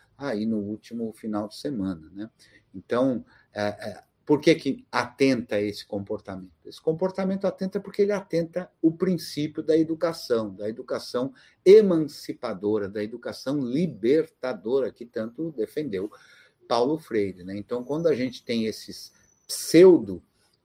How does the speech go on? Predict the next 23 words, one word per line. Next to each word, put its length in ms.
eh, 300
defensores 760
do 120
software 500
livre, 480
eles, 240
na 120
verdade, 640
eh, 240
não 200
tão 220
defendendo 640
os 100
valores 540
do 100
software 460
livre, 520
nem 320
sob 260
o 60
ponto 340
de 140
vista, 520